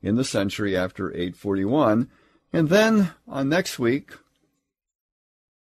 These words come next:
we'll pick up with Judah in the century after eight forty-one, and then go on next week to the final days of the northern kingdom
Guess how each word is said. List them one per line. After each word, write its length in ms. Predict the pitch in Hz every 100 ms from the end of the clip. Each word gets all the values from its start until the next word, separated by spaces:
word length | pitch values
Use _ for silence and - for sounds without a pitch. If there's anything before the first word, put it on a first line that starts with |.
| _ _ _ _ _ _ -
we'll 160 | 107
pick 260 | - 143 143
up 140 | 143
with 140 | - 101
Judah 400 | 90 202 151 120
in 80 | 110
the 80 |
century 500 | - 135 135 127 110
after 340 | 131 185 - 110
eight 240 | 104 104
forty-one, 680 | - 104 104 92 90 98 113
and 160 | 101 110
then 200 | 135 120
go 200 | 127 127
on 240 | 131 120
next 320 | 139 185 -
week 320 | 107 104 -
to 100 | 113
the 100 | 113
final 360 | 131 104 107 113
days 380 | 90 90 95 95
of 100 | 87
the 80 | 87
northern 400 | 98 92 82 -
kingdom 500 | 196 170 113 113